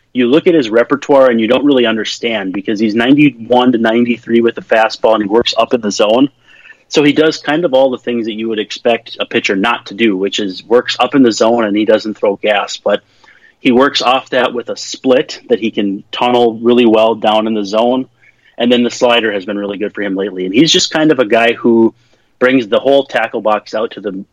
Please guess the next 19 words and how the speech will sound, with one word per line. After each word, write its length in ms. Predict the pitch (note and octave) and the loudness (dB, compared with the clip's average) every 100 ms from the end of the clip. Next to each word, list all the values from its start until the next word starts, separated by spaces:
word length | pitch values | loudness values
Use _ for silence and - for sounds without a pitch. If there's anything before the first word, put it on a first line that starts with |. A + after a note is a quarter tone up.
| _ | _
the 120 | A2+ | -8
mound 380 | F#2+ G#2 A2 A2 | -2 0 2 2
with 100 | G2+ | 0
him. 300 | - F#2+ F#2+ - - _ _ | -2 -4 -4 -10 -20 _ _
He's 160 | G#2+ | -2
got 180 | G#2 G2 | 0 -2
the 60 | A2 | -2
fastball 600 | - A#2+ A2+ - A#2+ A#2 | -2 0 -2 0 2 2
that 100 | G#2+ | 0
he'll 120 | G#2 | -4
cut, 440 | G2 - B2 A2 - | -8 -2 -2 -2 -8
that 160 | G#2+ G2 | -8 -4
he'll, 340 | G#2 G2 G#2 - | -4 -4 -8 -12
he'll 140 | F#2+ | -14
sink. 500 | - B2+ A#2 A2 - _ _ _ _ _ | -6 -2 -2 -4 -8 _ _ _ _ _
He's 180 | - G#2+ | -6 -4
got 240 | F#2 G#2 G2 | 0 2 2
a, 100 | F#2 - | -2 -6
a 220 | G2 F2+ | -6 -6